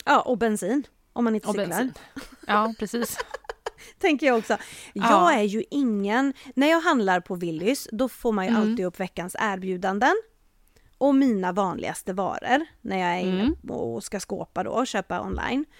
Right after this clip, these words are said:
Speaker 1: Och då går jag ju först igenom mina varor.
Speaker 2: Mm.
Speaker 1: Det som jag alltid köper. Och så bara klickar i dem. Ding, ding, ding, ding, ding, ding, ding, ding. Så, färdigt. Sen går jag in på erbjudanden och ser, finns det någonting här som är så mycket bättre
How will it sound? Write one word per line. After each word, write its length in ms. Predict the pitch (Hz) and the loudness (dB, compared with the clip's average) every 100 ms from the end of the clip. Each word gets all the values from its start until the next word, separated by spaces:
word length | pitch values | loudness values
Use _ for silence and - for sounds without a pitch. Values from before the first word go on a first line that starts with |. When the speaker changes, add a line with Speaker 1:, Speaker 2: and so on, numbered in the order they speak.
| - | -20
Speaker 1:
Och 280 | - - 254 | -18 -4 0
då 120 | 339 | 2
går 140 | 302 240 | 2 2
jag 100 | 190 | 2
ju 60 | |
först 320 | - 285 - | -2 -6 -2
igenom 380 | 233 208 196 208 | -2 0 0 2
mina 460 | 262 254 190 190 202 | 4 4 2 0 -2
varor. 600 | 202 175 156 185 226 170 _ _ _ _ _ - | -2 -2 -2 0 0 -2 _ _ _ _ _ 2
Speaker 2:
Mm. 280 | 233 233 320 - _ _ _ | 4 4 2 -6 _ _ _
Speaker 1:
Det 280 | 196 233 196 | 2 2 2
som 220 | - 220 | 0 0
jag 160 | 190 - | 0 0
alltid 380 | 208 190 - 175 | -2 -4 -8 -6
köper. 560 | 196 139 - 220 196 - | -4 -4 -4 0 2 0
Och 80 | |
så 80 | 208 | -4
bara 140 | 196 - | -4 -4
klickar 340 | - 190 185 | -6 -4 -4
i 100 | 143 | -4
dem. 200 | - - | -4 -4
Ding, 180 | 247 226 | -2 0
ding, 140 | 190 | -2
ding, 120 | 190 202 | -4 -6
ding, 160 | 220 | -8
ding, 140 | 175 - | -8 -8
ding, 300 | - - - | -10 -12 -12
ding, 140 | - | -12
ding. 200 | - - - | -12 -14 -12
Så, 240 | - 311 453 _ | 0 2 0 _
färdigt. 380 | - - - - _ _ - | -6 -4 -4 -10 _ _ -12
Sen 300 | - 370 415 | 0 2 4
går 100 | 339 | 2
jag 100 | 214 | 0
in 120 | 190 | -4
på 120 | 196 | -4
erbjudanden 800 | - 196 180 175 156 - 156 311 _ _ - | -2 -2 -4 -6 -6 -4 -2 -2 _ _ -10
och 140 | - | -8
ser, 180 | - 147 | -6 -8
finns 420 | - 277 330 339 | -6 -2 0 0
det 100 | 349 | 0
någonting 540 | 285 196 175 185 - 190 | 0 0 -6 -8 -8 -6
här 300 | 175 - 214 - | -6 -8 -14 -12
som 240 | - 202 | -4 -4
är 180 | 180 139 | -2 -4
så 260 | - 277 | -4 0
mycket 300 | 294 277 190 | 0 0 -2
bättre 480 | 156 - - - 143 | -4 -10 -12 -8 -8